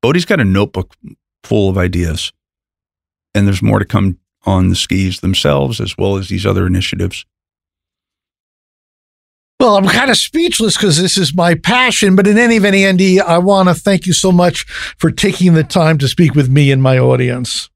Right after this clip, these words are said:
Speaker 1: Oh, yeah. This is great. I mean, I love the history. I gotta <laughs> say that I'm intensely honored, particularly honored to be here because you have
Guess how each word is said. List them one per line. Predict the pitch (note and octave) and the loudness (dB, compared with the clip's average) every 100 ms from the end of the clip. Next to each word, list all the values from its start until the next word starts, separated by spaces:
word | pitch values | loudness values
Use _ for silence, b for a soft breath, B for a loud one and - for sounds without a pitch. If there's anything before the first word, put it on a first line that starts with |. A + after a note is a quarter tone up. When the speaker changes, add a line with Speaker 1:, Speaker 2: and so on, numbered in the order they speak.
| - | -2
Speaker 1:
Oh, | G3 | 0
yeah. | G3+ A3 - G2 | 2 2 0 0
This | D#3 F#3+ | 0 0
is | C#3 | -2
great. | A2+ - C3+ G2 - | -2 -2 0 -2 -2
I | |
mean, | A2 G#2 | 0 2
I | G#2+ A2+ G2+ A2+ | 0 -2 -8 -4
love | B2 C#3 | -2 0
the | A2+ | 0
history. | A#2 C3+ - C3 C3 B B B B | 0 -2 -2 0 -2 B B B B
I | A2 | -4
gotta | A2+ - | -2 -4
<laughs> | |
say | - B2+ - G#2+ | -4 -4 0 0
that | |
I'm | A2+ G2+ | 2 0
intensely | F#2 - - - F3+ - F2+ | -2 -6 -12 -2 -2 0 -2
honored, | F#2 F2+ F2+ F2+ | 0 0 -4 -6
particularly | - - - F#2 - F2+ G2 | -8 -8 -4 -6 -4 -2 0
honored | F#2+ F#2 | 0 -2
to | F#2 | 0
be | G2+ | 0
here | G2+ | 0
because | F#2+ - G2 G#2 | -2 -4 -4 0
you | |
have | G3 | 0